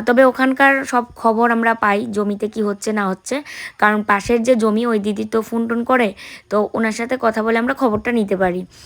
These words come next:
তো আজকে ভাবছি এই জমিটা দেখতে যাব, কি অবস্থা না অবস্থা সব দেখতে লাগবে। দেখো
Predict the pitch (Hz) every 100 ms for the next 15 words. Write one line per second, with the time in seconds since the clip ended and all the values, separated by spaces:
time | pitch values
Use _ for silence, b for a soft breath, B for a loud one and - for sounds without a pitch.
0 | B B - 214 214 - 262 262 - 226
1 | 220 220 226 208 208 226 208 190 247 262
2 | 226 208 196 202 208 208 196 254 233 220
3 | 208 196 - 202 175 196 - - _ b
4 | b b b b 247 247 247